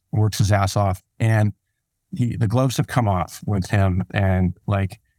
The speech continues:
the way he's going after Gary Gensler at the S E C and just the general way that regulators are treating crypto right now and the banking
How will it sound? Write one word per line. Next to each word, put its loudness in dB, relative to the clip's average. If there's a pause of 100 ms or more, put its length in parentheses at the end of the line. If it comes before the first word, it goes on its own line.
(220)
the 0
way 2
he's 2
going 2
after 2
Gary 2
Gensler 2
at -2
the 0
S 0
E 2
C 2
and 0
just 0
the 0
general 0
way 0 (460)
that 0 (300)
regulators 4
are 0
treating 2
crypto 0
right 4
now 4
and 2
the -2
banking 0